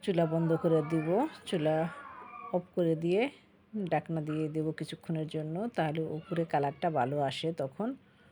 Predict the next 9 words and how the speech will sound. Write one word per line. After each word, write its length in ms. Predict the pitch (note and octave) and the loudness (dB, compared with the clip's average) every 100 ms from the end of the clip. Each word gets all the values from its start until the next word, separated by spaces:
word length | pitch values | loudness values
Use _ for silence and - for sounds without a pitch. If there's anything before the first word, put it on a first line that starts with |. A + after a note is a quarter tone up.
| - _ - | -20 _ -10
চুলা 200 | G#3+ F3 | -4 0
অফ 140 | E3+ E3+ - | 0 -2 -2
করে 260 | F3 G#3 | 2 2
ঢাকনা 340 | A3 D#3+ F#3 E3 | 2 -2 -2 -2
দিয়ে 220 | E3 E3 | 0 2
রাখলে 460 | D#3+ D#3+ - F#3+ G3 | 0 -2 -4 -2 0
যে 160 | F#3 | -2
কোনো 240 | F3 E3+ E3 | -4 -4 -4
তরকারির 600 | E3 E3+ E3+ E3 F#3+ | -4 -2 -2 0 0